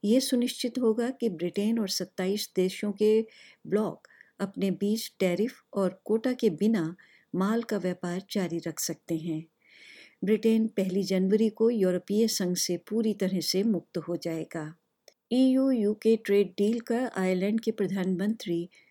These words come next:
मिशेल मार्टिन और उत्तरी आयरलैंड प्रथम मंत्री आइलिन फॉस्टर ने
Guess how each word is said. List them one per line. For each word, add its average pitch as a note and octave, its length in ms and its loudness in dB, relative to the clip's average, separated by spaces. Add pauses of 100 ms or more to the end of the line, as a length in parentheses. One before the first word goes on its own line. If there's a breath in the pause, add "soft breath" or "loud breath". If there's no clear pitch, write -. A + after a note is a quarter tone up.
(120 soft breath)
मिशेल G3 380 0
मार्टिन F#3+ 480 0
और G3 180 -2
उत्तरी A3+ 420 -2
आयरलैंड F#3+ 520 0
प्रथम F3+ 380 -4
मंत्री F#3 500 -2 (300 soft breath)
आइलिन G3+ 360 0
फॉस्टर F#3+ 500 -2
ने F#3+ 320 0